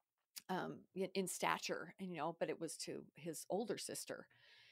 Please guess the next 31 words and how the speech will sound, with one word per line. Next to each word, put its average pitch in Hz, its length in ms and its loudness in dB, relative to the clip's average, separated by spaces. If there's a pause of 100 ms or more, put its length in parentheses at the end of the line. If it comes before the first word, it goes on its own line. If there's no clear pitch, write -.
(340)
Um, 170 340 4
but 160 220 2
she - 240 -2
was 190 160 0
tiny 170 420 0
and 156 80 -2
petite 190 360 -4
and 160 80 -6
he 160 120 -6
was 160 180 -6
big, 175 420 2
and 160 240 -6
he 151 240 -2
had 160 240 -4
been, 160 340 0 (600)
he 208 180 2
had 185 120 4
been 180 140 4
molested 170 500 0
by 156 400 2
another 180 400 4
family 185 320 2
member, 156 260 -2
like 151 180 2
an 165 120 0
uncle, 165 440 0 (120)
I 131 60 -2
believe, 131 440 -4 (520)
um, 165 220 2
and 165 100 0
maybe 170 220 4